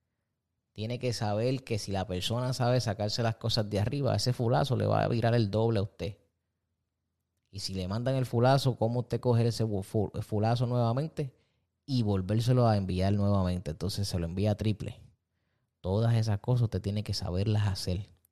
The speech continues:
Usted no se puede envolver tirando fulazo todas las semanas, porque a la que usted tire fulazo todas las semanas, va a tener problemas. Porque entonces va a tener una guerra.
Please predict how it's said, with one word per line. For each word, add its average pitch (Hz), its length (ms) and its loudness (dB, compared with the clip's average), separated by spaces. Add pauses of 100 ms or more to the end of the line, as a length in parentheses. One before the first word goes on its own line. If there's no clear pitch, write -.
(380)
Usted 107 560 -2
no 107 260 -6
se 113 160 -2
puede 113 300 0
envolver 101 760 -2 (600)
tirando 98 500 -2
fulazo 117 600 -2
todas 110 280 0
las 110 160 2
semanas, 123 560 -2
porque 95 300 -4
a 71 40 -6
la 73 120 -6
que - 80 -12
usted 117 560 -6
tire 113 360 -2
fulazo 104 600 -4
todas 98 320 -4
las 95 200 -4
semanas, 95 560 -6 (1300)
va 92 80 -4
a 92 40 -4
tener 101 320 -6
problemas. 76 540 -6 (1400)
Porque 92 220 -16
entonces 110 420 -2
va 92 100 2
a 90 40 -2
tener 104 220 -4
una 101 180 -2
guerra. 92 420 -4